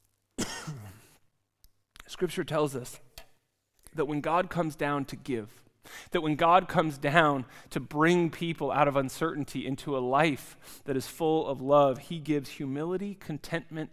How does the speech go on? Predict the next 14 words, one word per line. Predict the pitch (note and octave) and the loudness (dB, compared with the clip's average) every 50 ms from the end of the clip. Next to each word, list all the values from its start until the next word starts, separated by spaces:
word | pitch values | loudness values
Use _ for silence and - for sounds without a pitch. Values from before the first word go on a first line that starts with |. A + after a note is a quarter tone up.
| - | -12
and | - C#3+ B2 A#2 A#2 | -10 -8 -8 -8 -10
peace. | - - F3 D#3+ C#3+ - - - - - - _ _ _ _ _ _ _ _ _ - - - - - | -14 -14 -12 -12 -12 -14 -18 -20 -20 -20 -20 _ _ _ _ _ _ _ _ _ -20 -20 -12 -2 2
In | F3+ G3 G#3 | 4 6 6
this | G#3+ G3+ | 6 4
psalm, | - - - G#3+ F#3+ G#3+ A#3+ A3+ F#3+ D#3+ C3 B2+ - _ _ _ _ _ _ _ _ _ _ _ _ _ _ - - - - | 4 2 2 4 4 6 6 6 4 4 0 -4 -8 _ _ _ _ _ _ _ _ _ _ _ _ _ _ -16 -16 -10 -2
David | C#3+ E3 F3+ F#3 F3+ F#3 E3 | 2 6 6 6 6 6 2
is | D#3+ C#3 | 0 -2
saying, | - - F3+ F#3 F3 E3 | 0 0 0 2 2 4
"My | D#3+ D#3+ | 4 4
heart | D3+ - G#3+ A#3 A3 | 6 6 4 4 4
is | A3+ F#3+ | 2 2
not | G#3+ G#3 E3+ D#3 | 2 0 -2 -2
proud, | - - A3 G#3 A#3 A#3 A3 G3 D#3 | -2 -2 2 4 4 4 4 4 2
Lord." | D#3+ D#3+ D#3 D3+ C3 B2+ - | 0 -2 0 -2 -2 -4 -8